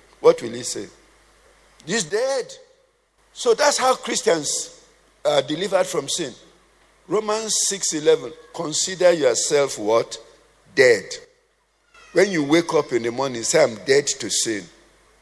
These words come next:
Your husband or wife may think, "Ah, don't die, you, please, oh."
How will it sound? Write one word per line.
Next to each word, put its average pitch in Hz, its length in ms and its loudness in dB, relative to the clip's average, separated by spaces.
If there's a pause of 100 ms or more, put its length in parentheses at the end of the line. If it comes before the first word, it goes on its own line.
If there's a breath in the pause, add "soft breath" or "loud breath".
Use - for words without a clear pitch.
(260)
Your 139 120 0
husband 185 480 2
or 131 200 4
wife 147 320 6
may 123 120 -2
think, 147 400 -6 (320)
"Ah, 104 300 -6 (260)
don't 196 220 -4
die, 165 200 6
you, 113 380 -2
please, 120 360 -8
oh." 87 180 -12